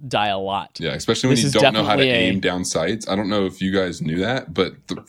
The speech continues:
Speaker 2: the right analog,
Speaker 1: Yeah.
Speaker 2: I play on a console, and I don't know what you guys are played on. I played on Xbox. Um,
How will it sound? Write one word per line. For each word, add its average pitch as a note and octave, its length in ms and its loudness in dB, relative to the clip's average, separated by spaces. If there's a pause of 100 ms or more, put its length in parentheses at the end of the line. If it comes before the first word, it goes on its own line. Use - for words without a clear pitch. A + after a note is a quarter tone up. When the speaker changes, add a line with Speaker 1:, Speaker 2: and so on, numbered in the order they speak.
Speaker 2:
the G2 80 2
right F#2 360 0
analog, F#2+ 300 0
Speaker 1:
Yeah. G#2+ 120 4
Speaker 2:
I G#2 60 2
play A#2+ 160 0
on G2 100 -4
a D#2+ 40 -10
console, G2 460 -2
and F2 100 -2
I E2+ 100 -2
don't F2 100 -4
know E2+ 80 -2
what D#2+ 120 -8
you F#2 80 0
guys D#2+ 160 0
are D#2 40 -10
played F2 260 -2
on. E2+ 160 -4
I E2 60 -6
played E2+ 180 -2
on D#2 60 -6
Xbox. D#2 580 -6 (480)
Um, E2+ 420 -2